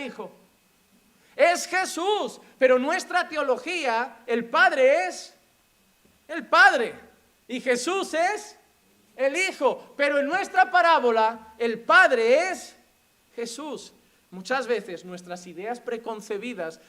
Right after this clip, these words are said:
nos hacen leer los textos ya analizando cosas según palabras que yo entiendo.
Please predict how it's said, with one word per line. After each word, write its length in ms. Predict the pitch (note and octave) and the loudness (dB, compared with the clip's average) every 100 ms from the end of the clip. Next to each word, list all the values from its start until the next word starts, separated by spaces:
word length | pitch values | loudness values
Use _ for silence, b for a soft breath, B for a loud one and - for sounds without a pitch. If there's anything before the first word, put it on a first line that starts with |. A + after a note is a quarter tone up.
| b | b
nos 180 | F3 F3+ | -14 -10
hacen 240 | F#3+ A3+ | -8 -6
leer 200 | G#3+ G3+ | -6 -6
los 200 | G3+ F3+ | -8 -8
textos 460 | A3 A3 - F3 - | -6 -6 -8 -14 -8
ya 400 | A3 A3+ F#3+ - _ _ _ _ - | -4 -4 -6 -14 _ _ _ _ -12
analizando 800 | F3+ F3 F3 E3+ G#3+ A#3 A3+ A#3 | -8 -8 -8 -6 -6 -4 -6 -4
cosas 500 | A#3+ A#3 E3 D#3+ _ _ | -4 -4 -12 -14 _ _
según 340 | - F3+ F#3+ G3+ | -16 -12 -12 -4
palabras 440 | F#3+ F#3 F#3+ F3+ | -2 -2 -4 -8
que 120 | F3 | -10
yo 80 | E3 | -12
entiendo. 480 | E3+ F3 F#3+ F3+ | -12 -14 -14 -14